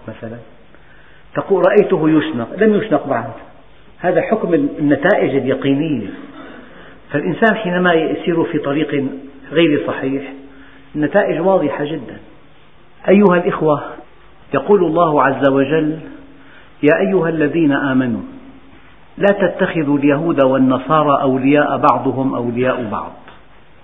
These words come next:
ومن يتولهم منكم فإنه منهم إن الله لا يهدي القوم الظالمين".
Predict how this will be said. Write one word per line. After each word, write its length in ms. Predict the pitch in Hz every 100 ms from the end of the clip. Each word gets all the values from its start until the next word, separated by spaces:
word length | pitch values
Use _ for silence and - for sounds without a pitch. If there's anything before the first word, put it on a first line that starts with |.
| -
ومن 300 | 180 190 175
يتولهم 600 | 160 170 190 175 143 147 151
منكم 360 | 170 151 156
فإنه 540 | 143 147 156 147 127 131
منهم 560 | 143 147 123 135 139 - - - - - - - 180
إن 160 | 165
الله 400 | 143 135 156 139
لا 140 | 147 139
يهدي 300 | 151 131 127
القوم 400 | - 147 127 120
الظالمين". 600 | 104 113 107 107 98